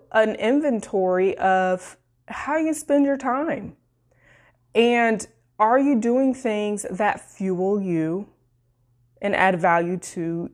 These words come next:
you and your family's life? And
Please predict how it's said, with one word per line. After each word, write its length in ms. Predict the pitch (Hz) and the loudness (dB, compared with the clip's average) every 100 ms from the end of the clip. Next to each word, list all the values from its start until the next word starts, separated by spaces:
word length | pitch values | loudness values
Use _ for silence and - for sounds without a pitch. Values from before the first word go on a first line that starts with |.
| - | -12
you 460 | 160 175 175 175 | -6 -2 0 -2
and 260 | - 165 165 | -2 -4 -2
your 120 | 170 | -4
family's 560 | - 170 160 160 165 165 | -4 -4 -2 -4 -4 -2
life? 520 | 170 208 - - _ _ _ - - - _ | 0 2 0 -6 _ _ _ -20 -20 -20 _
And 540 | 208 214 208 196 190 | 0 2 2 0 -4